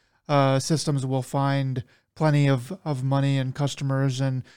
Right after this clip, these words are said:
we can continue to have good, uh, game choice going forward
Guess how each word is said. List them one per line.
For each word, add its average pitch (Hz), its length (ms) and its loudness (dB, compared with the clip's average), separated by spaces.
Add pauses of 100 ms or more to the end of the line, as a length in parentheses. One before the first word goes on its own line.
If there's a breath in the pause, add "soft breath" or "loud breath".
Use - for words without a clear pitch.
(200 soft breath)
we 151 100 -4
can 143 160 0
continue 139 440 0
to 135 80 0
have 131 420 -2 (160)
good, 135 440 0 (360 soft breath)
uh, 135 280 0
game 135 300 -2
choice 135 360 -2
going 135 260 -4
forward 135 600 -4